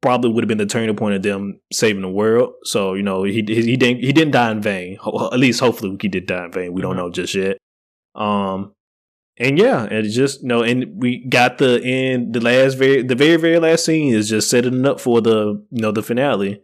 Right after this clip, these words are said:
Speaker 1: Um, we are tired of all this fighting. This has to end now, one way or another.
Speaker 2: Mm-hmm.
Speaker 1: So how will this end? And then now going into what you were saying earlier about what we're doing for this last episode.
Speaker 2: <laughs>
Speaker 1: I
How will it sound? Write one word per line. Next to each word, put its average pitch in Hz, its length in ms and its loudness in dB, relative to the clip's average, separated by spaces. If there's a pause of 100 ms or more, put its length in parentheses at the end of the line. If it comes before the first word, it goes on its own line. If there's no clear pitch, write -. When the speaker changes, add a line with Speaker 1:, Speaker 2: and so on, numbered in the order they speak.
(380)
Speaker 1:
Um, 107 380 -8
we 113 160 2
are 104 100 2
tired 113 320 2
of 107 100 -2
all 107 200 2
this 113 160 0
fighting. 101 380 -2
This 101 160 -2
has 104 180 0
to - 120 -10
end 107 420 -4 (200)
now, 110 460 -2
one 101 240 -2
way 101 160 0
or 110 80 0
another. 113 420 0
Speaker 2:
Mm-hmm. 135 180 -10 (640)
Speaker 1:
So 104 140 0
how 98 180 0
will 104 100 -2
this 107 200 0
end? 104 380 -2
And 104 140 -2
then 104 320 -2
now 104 180 -2
going 110 280 0
into 104 320 0
what 101 240 -2
you 110 60 -4
were 101 100 -2
saying 101 260 -2
earlier 104 220 0
about 95 400 -4
what 107 220 -2
we're 104 80 -4
doing 101 220 -2
for 95 80 -8
this 98 120 -4
last 104 300 -2
episode. 120 640 -2
Speaker 2:
<laughs> - 40 -2 (1200)
Speaker 1:
I 165 640 6